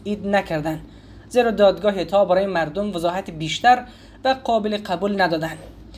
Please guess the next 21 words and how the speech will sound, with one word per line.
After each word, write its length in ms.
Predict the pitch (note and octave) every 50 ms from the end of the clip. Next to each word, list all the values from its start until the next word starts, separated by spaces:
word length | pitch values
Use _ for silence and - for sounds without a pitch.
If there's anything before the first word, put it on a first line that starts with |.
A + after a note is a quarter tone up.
| - - - - - - - - - - - -
کشورهای 560 | - C#4 C4 - C#4+ C4+ C#4 D#4 C#4+ D4+ C#4+
چون 260 | D4 - - C#4 C4
عربستان، 640 | A3+ A3 G#3+ G#3+ G3 G3+ F#3+ - - A#3+ B3 B3 A#3 -
ایران 300 | G3+ G3 G#3 A#3 A#3 G3
و 80 | F#3 F3+
مصر 280 | F3 G#3 B3 B3 A3+ G#3+
که 140 | - A#3+
در 180 | G#3+ F3+ G3 F#3
دنیای 480 | E3 D#3+ F3+ F3+ G3 A3+ A3+ G3+ F#3+ F#3+
اسلام 340 | F#3 - A3 A3 A3 G#3+
پیشگام 500 | G#3+ G#3+ F3+ D#3+ - - - A#3 B3 A#3+
هستند 460 | G#3 A3 A3 A3 - A3+ A3 G#3+ G3 F#3+
و 60 | F3
کمیته 520 | F3 - F3+ F3+ E3+ F3 G#3 G#3+ G#3 G3+
رویت 440 | F3+ E3+ E3+ D#3+ E3+ F#3+ F#3+ - -
هلالشان 680 | G#3 F3+ F3+ F3+ G3+ G#3 G#3+ G#3 G3+ - G3+ F3+ F3
نیز 240 | F#3+ G#3 G3+ F#3 E3+
با 180 | F#3 F#3 F3+ E3
تلسکوپ‌های 720 | F3 F3 E3 E3 D#3 - - F3+ D#3+ D#3+ - G3+ G#3 G3
مخصوص 560 | F#3+ F3+ F3+ E3+ D#3 - - D4 D4 - G3+
مجهزند، 680 | F3 D#3+ D#3+ F3 E3 - E3 D#3+ F3 A#3 C#4+ C#4+ C#4+